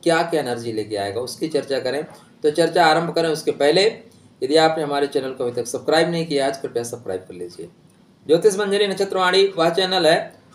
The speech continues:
जो ज्योतिष के मूलभूत आधार बिंदुओं पे बात करता है, अर्थात नक्षत्रों पे बात करता है। ज्योतिष वेद का नेत्र है और नक्षत्र ज्योतिष के नेत्र हैं, बात नेत्रों तक की। तो आप उनका support करिए,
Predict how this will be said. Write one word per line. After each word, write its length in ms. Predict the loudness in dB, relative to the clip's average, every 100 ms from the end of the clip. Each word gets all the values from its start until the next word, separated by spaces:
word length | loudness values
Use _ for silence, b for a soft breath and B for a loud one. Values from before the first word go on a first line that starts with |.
| _ -4
जो 160 | 0
ज्योतिष 360 | 0 2 0 2
के 100 | 0
मूलभूत 600 | 2 4 6 6 6 6
आधार 640 | 4 6 4 4 0 -6 -8
बिंदुओं 300 | -4 -2 -2
पे 80 | 0
बात 260 | 2 0 0
करता 260 | -2 0 0
है, 60 |
अर्थात 220 | 2 -2
नक्षत्रों 460 | -4 -6 -8 -4 -2
पे 100 | 0
बात 240 | 0 0 -4
करता 260 | -8 -6
है। 280 | -6 -8 -12 0
ज्योतिष 420 | 4 6 4 2 -16 B B B 0
वेद 300 | 6 8 8
का 140 | 6
नेत्र 300 | 4 2 4
है 180 | 4 4
और 200 | 0 -4
नक्षत्र 300 | -4 -6 -6
ज्योतिष 360 | -4 -2 -4 -4
के 80 | -2
नेत्र 240 | 0 -2
हैं, 120 | 0
बात 400 | 2 2 0 -12 -12
नेत्रों 380 | -6 -6 -2 -4
तक 120 | -4
की। 220 | -8 -12
तो 140 | -6 2
आप 200 | 2 0
उनका 200 | 0 0
support 360 | 2 -2 0
करिए, 400 | 2 4 4 2